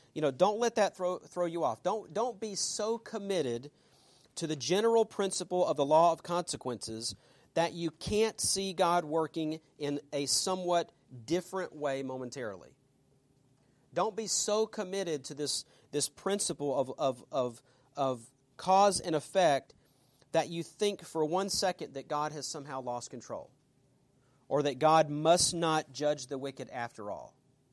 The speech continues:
So you don't see that immediate judgment in someone's life. And so he's just saying, don't be thrown off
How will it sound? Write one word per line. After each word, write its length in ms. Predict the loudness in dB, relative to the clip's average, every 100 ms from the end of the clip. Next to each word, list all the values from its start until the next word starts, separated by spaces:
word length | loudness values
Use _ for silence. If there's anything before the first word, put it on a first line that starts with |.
| _ _ _ _ -10
So 120 | -4
you 60 |
don't 160 | -2 -2
see 240 | -2 -2
that 160 | 0 0
immediate 680 | 0 -2 -2 -2 -2 -6 -4
judgment 440 | -4 -4 -8 -12
in 80 | -12
someone's 300 | -10 -10 -6
life. 200 | -6 -6
And 80 | -8
so 220 | -6 -6 -8 _ _ _ -10
he's 100 | -4
just 160 | -2
saying, 240 | 0 -2 -4 _ _
don't 220 | 0 0 -2
be 100 | -8
thrown 320 | -4 -4 0
off 240 | 0 0